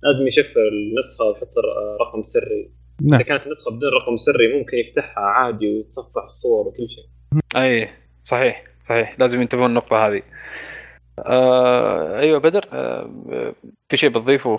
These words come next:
Speaker 3: آه.
Speaker 2: فهذا في مي-، يعني، آه، صراحة، آه... الميزتين حلو، الاي كلاود ميزتين، آه،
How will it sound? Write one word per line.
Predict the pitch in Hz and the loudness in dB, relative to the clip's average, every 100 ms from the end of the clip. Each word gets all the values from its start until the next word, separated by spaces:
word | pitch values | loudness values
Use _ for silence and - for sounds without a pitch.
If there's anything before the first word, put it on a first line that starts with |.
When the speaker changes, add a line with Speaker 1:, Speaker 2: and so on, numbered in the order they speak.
| - | -4
Speaker 3:
آه. | - 110 110 - | -4 -2 -2 -4
Speaker 2:
فهذا | - 190 196 107 113 - - | -2 0 2 0 -4 -10 -10
في | - 269 269 | -2 0 2
مي-، | 254 180 | 2 4
يعني، | 170 180 180 160 52 | 2 2 0 0 0
آه، | 50 50 50 50 - | -4 -6 -8 -6 -2
صراحة، | - 214 190 175 | 2 2 4 2
آه... | 160 139 139 131 123 123 120 123 123 - 131 - - - - - | 4 2 2 2 2 4 4 2 0 -4 -12 -16 -20 -20 -6 0
الميزتين | 110 175 180 202 190 | 2 4 2 2 0
حلو، | 160 170 120 | 0 2 4
الاي | 120 131 160 | 4 4 2
كلاود | - 165 156 139 | 2 2 2 0
ميزتين، | 156 151 - 139 | 0 2 2 2
آه، | 139 139 135 139 135 | 2 2 2 4 2